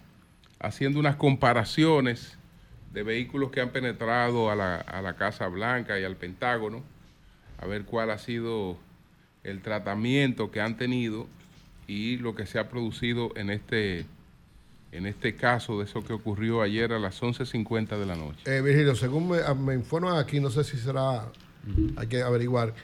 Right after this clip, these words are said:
Speaker 2: que supuestamente, eh, el papá de la persona que, ¿verdad?, que se, fue que hizo el, esta, esta acción en contra del Palacio, eh, es un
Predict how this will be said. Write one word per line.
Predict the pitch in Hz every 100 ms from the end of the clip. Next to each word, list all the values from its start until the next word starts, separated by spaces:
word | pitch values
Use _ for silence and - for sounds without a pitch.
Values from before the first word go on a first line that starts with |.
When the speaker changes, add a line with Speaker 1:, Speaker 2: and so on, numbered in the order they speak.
| - - - -
Speaker 2:
que | 120
supuestamente, | 131 110 151 156 160 139 120 127 - - -
eh, | - 117 113 110 107 107
el | 120 117
papá | 113 117 113 139 151 160 165 -
de | 131
la | 120
persona | 113 107 131 139 131 131 - -
que, |
¿verdad?, | - 127 143
que | 113 110
se, | - - -
fue | 120
que | 113 131
hizo | 117 123
el, | 123
esta, | 113 113 127 120 120
esta | 113 123 117
acción | 110 127 123 123
en | 113
contra | 123 120 123
del | 120
Palacio, | 131 127 98 - 113 - - - - - - - - -
eh, | 120 120 117
es | 123
un | 135 143 147 147 139 131